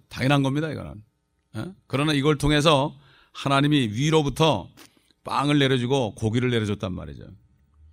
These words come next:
그래서 이것을 통해서 앞으로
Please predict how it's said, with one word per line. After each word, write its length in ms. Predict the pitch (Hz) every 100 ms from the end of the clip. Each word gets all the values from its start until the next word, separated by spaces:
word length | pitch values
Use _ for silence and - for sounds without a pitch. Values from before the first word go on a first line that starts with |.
| _ _ _
그래서 580 | - 135 127 123 131 - -
이것을 360 | 120 143 156 160
통해서 520 | 147 143 143 139 101
앞으로 600 | 107 123 - 180 147 92